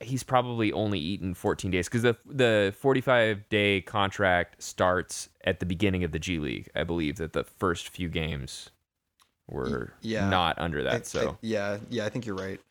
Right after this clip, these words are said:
Speaker 1: which I don't really know how he's getting paid, but whatever. Um, <laughs> not my problem. <laughs> Um, uh, so yeah, I, I think we'll just cash him in the G League, pull him up maybe at some point,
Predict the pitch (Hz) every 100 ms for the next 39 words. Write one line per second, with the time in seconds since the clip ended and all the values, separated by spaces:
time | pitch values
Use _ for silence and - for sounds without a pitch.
0 | _ - - 143 170 147 143 120 117 101
1 | 87 90 80 87 80 78 - 80 - -
2 | - - - - - - 139 64 64 62
3 | 62 62 60 - _ _ - 123 127 113
4 | 101 131 143 127 139 98 87 90 92 -
5 | - 160 - - 110 160 - 156 139 117
6 | - - - - - 117 104 98 92 165
7 | 151 123 73 110 123 135 160 151 131 127
8 | - - 101 - 104 92 90 - 98 95
9 | 92 95 92 90 85 - _ _ _ -
10 | 123 104 98 - 98 98 92 - 98 95
11 | 95